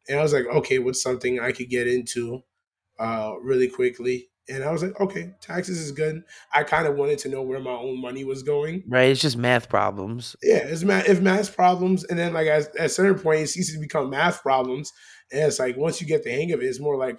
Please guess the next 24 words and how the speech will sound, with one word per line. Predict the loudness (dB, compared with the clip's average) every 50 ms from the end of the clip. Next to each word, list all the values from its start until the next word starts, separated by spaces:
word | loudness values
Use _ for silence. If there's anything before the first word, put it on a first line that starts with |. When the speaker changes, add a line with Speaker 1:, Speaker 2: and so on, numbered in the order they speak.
| _ _
Speaker 1:
reading | -2 2 2 2 2 2 -2
problems. | -4 -4 -4 -4 -6 -10 -14 -16 -14 -16 -18 -18 -20 _ _ _ _ _ _ _ _ -10
Uh, | -10 -8 -6 -6 -8 -8 -10 -14 _ _ _ _ _ _ _ _ _ _
it | -14 -12 -12
becomes | -12 -2 0 0 0 2 0
a | -2 -2 -2 -4 -2 0
Speaker 2:
Right, | 2 2 2
they | 2 0
just | 0 0 -2 -2
Speaker 1:
publication. | 0
Speaker 2:
change | 0 0 0 4 4
Speaker 1:
Yeah. | 4 4 4
Speaker 2:
the | 4
forms | 2 0 2 2 2 0 0 -2 -4
and | -4 -4
you | -4
have | -4 -4 -6
to | -6
put | -6 -6 -6
stuff | 0 0 0 0 2 0
differently. | -2 0 0 0 0 2 2 2 2 0 0 -4 -10 -18 _ _ _ _ _ 0
Speaker 1:
Exactly. | 0 2 4 4 2 2 2 0 -2 0
I'm | 2 2
like, | 2 2